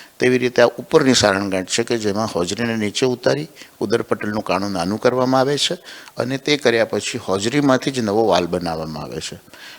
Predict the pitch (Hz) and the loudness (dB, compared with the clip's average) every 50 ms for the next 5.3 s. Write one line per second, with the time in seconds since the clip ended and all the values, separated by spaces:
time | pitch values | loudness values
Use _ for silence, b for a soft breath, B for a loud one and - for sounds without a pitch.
0 | B - 104 110 110 - 143 147 135 - - 143 131 139 127 131 127 123 117 123 | B -2 -2 0 2 2 2 2 2 0 -4 -4 -6 -4 -2 -2 -2 -2 -2 -4
1 | 120 120 - - 123 117 110 - - 113 104 110 117 110 110 - 117 107 - 104 | -4 -4 0 4 4 4 4 2 0 -2 0 -2 -2 -2 0 0 -2 0 2 0
2 | 98 92 95 - - 131 127 113 110 95 90 - - 98 87 87 82 - - 80 | 0 2 0 0 0 -2 0 2 0 0 0 -2 -6 -2 -2 0 -2 -2 -4 -4
3 | 82 87 90 - 101 107 110 110 117 120 120 - - 170 - B B B B B | -2 -2 -2 0 2 2 2 4 2 2 2 0 -2 -4 -8 B B B B B
4 | B B B B B _ - 131 127 143 147 175 240 - - B B B B - | B B B B B _ -4 -4 -2 0 -2 -2 -4 -8 -14 B B B B -6
5 | - 127 143 143 135 | -6 -4 -2 -4 -4